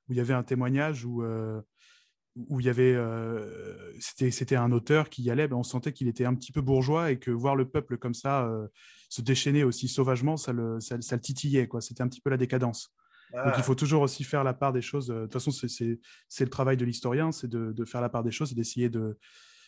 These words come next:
Speaker 1: de, au-delà de la partialité des témoignages, de capter un petit peu leur essence et ce qu'ils veulent, euh, et, et leur fond,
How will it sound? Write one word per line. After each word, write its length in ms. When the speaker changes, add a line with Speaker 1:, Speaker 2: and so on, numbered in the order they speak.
Speaker 1:
de, 220
au-delà 300
de 80
la 80
partialité 420
des 140
témoignages, 440
de 80
capter 440
un 80
petit 160
peu 100
leur 180
essence 440
et 40
ce 80
qu'ils 140
veulent, 220
euh, 180
et, 300
et 20
leur 220
fond, 260